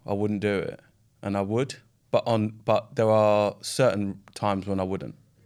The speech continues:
So it's not a blanket, yes, I would. But if, for example, that piece of work,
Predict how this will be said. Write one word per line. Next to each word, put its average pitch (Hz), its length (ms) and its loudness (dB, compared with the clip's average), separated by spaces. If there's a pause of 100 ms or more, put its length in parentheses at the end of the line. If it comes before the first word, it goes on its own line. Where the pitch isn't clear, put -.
(280)
So - 140 0
it's 110 120 0
not 285 140 6
a 113 40 6
blanket, 117 380 2
yes, 104 260 0
I 104 60 -4
would. 98 320 -2 (460)
But 104 120 2
if, - 340 -4 (340)
for 135 160 0
example, 101 580 0 (1300)
that 107 380 2
piece 120 240 -2
of 101 120 -2
work, 98 600 0